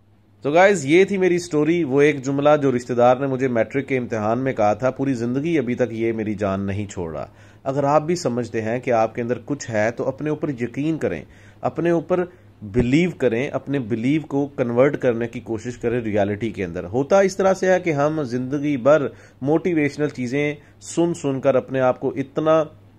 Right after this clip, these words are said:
बहरा कर लेते हैं कि हमें फिर वो चीज़ें, वो आवाज़ें, वो पॉजिटिव चीज़ें अपने बारे में सुनाई नहीं देती। एक वक्त होता है जब हमें अपने कान बंद करके अपने अंदर से आने वाली आवाज़ को सुनना होता है।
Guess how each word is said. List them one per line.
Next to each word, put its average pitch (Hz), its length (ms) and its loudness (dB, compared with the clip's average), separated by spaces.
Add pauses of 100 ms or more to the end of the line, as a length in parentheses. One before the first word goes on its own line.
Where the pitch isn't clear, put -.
(440)
बहरा 117 440 2
कर 127 180 2
लेते 117 300 -2
हैं 127 100 -2
कि 135 80 -4
हमें 127 360 -2
फिर 135 220 -4
वो 131 160 -2
चीज़ें, 135 420 -4 (100)
वो 113 120 -4
आवाज़ें, 110 540 2 (460)
वो 165 440 2 (140)
पॉजिटिव 143 400 4
चीज़ें 135 440 -4 (100)
अपने 160 280 -2
बारे 117 240 0
में 131 120 -4
सुनाई 117 400 0
नहीं 113 260 -2
देती। 90 360 -6 (120)
एक 110 220 -4
वक्त - 320 -6 (140)
होता 113 260 2
है 117 220 2
जब 113 220 0
हमें 117 300 -2
अपने 127 300 -4
कान 131 360 0
बंद 113 240 -4
करके 107 400 -4
अपने 127 380 -8
अंदर 123 300 -2
से 139 260 -4
आने 131 220 -2
वाली 156 200 -2
आवाज़ 110 340 0
को 139 120 -10
सुनना 127 340 -4
होता 87 280 -4
है। 73 200 -14